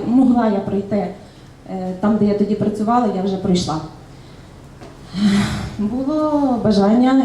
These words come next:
і навіть я шукала різні можливості поїхати, е, за кордон. Хоча знову собі задавала запитання, і що за кордоном. Е, раптом, що я можу зробити, робити, це або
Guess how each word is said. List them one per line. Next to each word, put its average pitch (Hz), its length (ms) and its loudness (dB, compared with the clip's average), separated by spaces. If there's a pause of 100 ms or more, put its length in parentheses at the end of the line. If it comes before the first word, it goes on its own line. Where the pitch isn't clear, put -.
(120)
і 202 140 -4
навіть 196 460 -6
я 196 100 -6
шукала 196 440 -2
різні 202 260 -4
можливості 233 580 0 (420)
поїхати, 240 540 -6
е, 170 220 -4 (580)
за 214 80 -2
кордон. 160 320 -8 (680)
Хоча 254 260 2
знову 254 140 2
собі 220 200 -4
задавала 226 400 -4
запитання, 233 760 -2 (120)
і - 20 -4
що 202 160 -4
за 202 100 0
кордоном. 196 440 -4 (1160)
Е, 185 220 -4
раптом, 240 300 0
що 247 140 0
я 233 120 2
можу 233 240 2
зробити, 214 560 0
робити, 226 340 -2 (120)
це 202 320 0 (920)
або 196 500 0